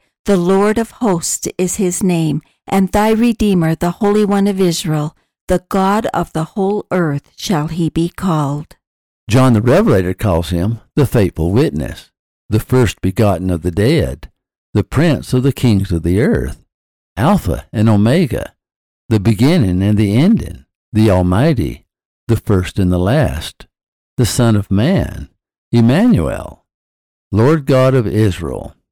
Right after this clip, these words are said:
Speaker 2: the Mighty One of Israel, the Lord our God, the Holy One, the King of Jacob,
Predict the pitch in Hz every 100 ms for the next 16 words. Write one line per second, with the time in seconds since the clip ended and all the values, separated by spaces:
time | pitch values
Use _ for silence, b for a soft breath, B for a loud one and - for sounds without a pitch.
0 | _ _ _ - 101 98 101 143 147 131
1 | 120 117 104 101 95 - 71 67 58 _
2 | _ _ _ _ _ - 104 104 123 123
3 | 117 104 104 107 95 65 80 - _ _
4 | _ - 90 92 156 147 87 65 - -
5 | 71 _ _ _ _ _ - 123 - 131
6 | 107 92 - 87 127 - - - -